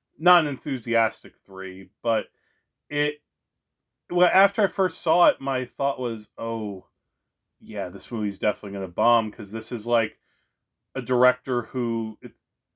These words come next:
almost like with Heaven's Gate or something, where they've come off the Oscar win and now they get to make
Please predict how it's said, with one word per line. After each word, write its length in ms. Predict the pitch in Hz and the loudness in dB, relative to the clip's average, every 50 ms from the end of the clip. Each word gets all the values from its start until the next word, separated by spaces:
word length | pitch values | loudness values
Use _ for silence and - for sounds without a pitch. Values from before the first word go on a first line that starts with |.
| _ - 147 | _ -8 -4
almost 320 | 139 139 151 143 - - | -2 2 2 2 4 4
like 180 | 151 139 - - | 2 2 2 0
with 160 | 131 123 110 | -4 -4 -2
Heaven's 380 | - 135 135 127 127 120 113 107 | 0 0 0 0 -2 -4 -6 -8
Gate 380 | 101 - 120 120 127 127 - - | -8 -4 -2 -2 -2 -2 -4 -6
or 100 | 123 110 | -8 -8
something, 580 | 101 - - 113 104 98 - 104 92 90 90 95 | -6 -2 -2 -2 -2 -4 -6 -10 -10 -10 -8 -4
where 380 | 101 104 104 101 101 101 98 - _ _ _ _ _ _ _ _ _ | -2 0 2 2 2 0 -2 -4 _ _ _ _ _ _ _ _ _
they've 320 | 131 120 123 120 120 113 | -6 0 2 2 2 0
come 240 | - - 147 135 135 | 0 0 2 4 4
off 200 | 131 127 123 - | 4 4 4 2
the 140 | - 127 117 | 0 0 2
Oscar 460 | 113 120 120 120 - - - 127 113 | 4 4 4 2 0 -4 -10 -8 -8
win 280 | 110 107 107 104 101 101 | -6 -4 -4 -4 -6 -6
and 120 | 101 101 | -6 -6
now 240 | 101 107 110 113 117 | -6 -4 -2 0 0
they 120 | 113 113 | -2 -2
get 200 | 107 117 110 - - | -4 -4 -4 -4 -6
to 80 | - | -8
make 300 | 110 110 110 107 - - | -6 -4 -6 -6 -8 -12